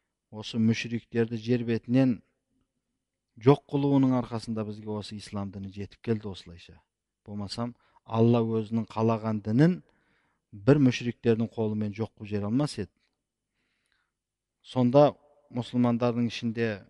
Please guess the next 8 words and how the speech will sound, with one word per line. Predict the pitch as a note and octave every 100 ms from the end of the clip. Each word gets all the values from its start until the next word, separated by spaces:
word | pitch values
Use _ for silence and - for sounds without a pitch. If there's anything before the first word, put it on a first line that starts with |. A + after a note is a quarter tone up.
| _ _ -
біреуі | A2 A2 A2 -
тұрып | A2 G#2+
айтты: | G#2+ - - F2+ _ _ _ _ _ -
"Ей, | C3
бұда | B2 A2 A#2+
таңғалатын | A#2 A#2 A#2 A#2 A2+ B2
ештеңе | - C#3+ E3+ E3+
жоқ. | C3